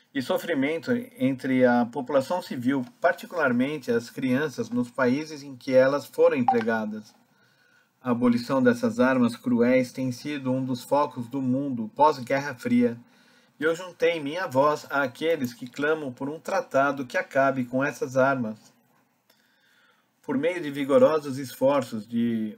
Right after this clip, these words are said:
ongs, como a Campanha Internacional para a Proibição de Minas Terrestres, o histórico Tratado das Minas Terrestres tornou-se parte de uma lei internacional em mil novecentos e noventa e nove.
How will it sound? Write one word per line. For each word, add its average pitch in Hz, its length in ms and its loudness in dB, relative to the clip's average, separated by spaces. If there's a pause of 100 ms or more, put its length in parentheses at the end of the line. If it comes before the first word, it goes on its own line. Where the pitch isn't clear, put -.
ongs, 127 540 -2
como 120 460 0
a 110 80 -4
Campanha 135 420 -2
Internacional 123 840 2
para 120 200 0
a - 20 0
Proibição 123 540 -2
de 123 100 2
Minas 120 340 -2
Terrestres, 131 880 0 (800)
o 139 60 -2
histórico 180 540 2
Tratado 139 680 0
das 123 360 2
Minas 170 320 -6
Terrestres 131 720 2
tornou-se 143 640 0
parte 143 360 -4
de 147 100 -14
uma 151 140 -4
lei 135 180 -2
internacional 139 760 -2
em 123 80 0
mil 147 200 0
novecentos 131 460 -4
e 139 60 -6
noventa 143 360 -4
e 147 40 0
nove. 110 440 -6